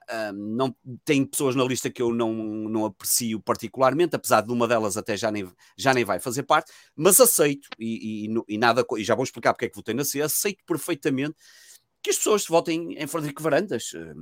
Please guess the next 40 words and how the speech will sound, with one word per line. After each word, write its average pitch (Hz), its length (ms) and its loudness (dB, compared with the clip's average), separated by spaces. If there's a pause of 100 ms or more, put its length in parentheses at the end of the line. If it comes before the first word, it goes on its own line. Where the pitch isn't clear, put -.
(360)
Eh, 95 320 -18
e 170 140 -4
não 208 160 2
é 214 60 4
só 214 180 2
por - 180 -10
causa 175 240 2
do 160 120 -4
futebol. 120 360 0
É 185 60 2
evidente 143 380 2
que 139 80 -2
ele 127 80 2
hoje 120 180 2
lançou 117 260 -2
uma 110 160 2
cartada 92 400 -4
fortíssima. 101 580 -8
Não 208 140 0
é 170 60 2
que 175 80 2
ele 170 100 6
precisasse, 113 580 0 (360)
e 107 80 -2
eu 110 420 0
acho 123 220 0
que - 80 -6
ele 110 80 2
vai 117 100 2
ganhar 113 260 0
co-, - 200 -16
para 120 100 -4
cima 110 200 -4
de - 40 0
oitenta 101 220 -6
e 98 60 -8
cinco 104 160 -6
por - 80 -14
cento, 123 240 0 (320)
mas, 139 480 4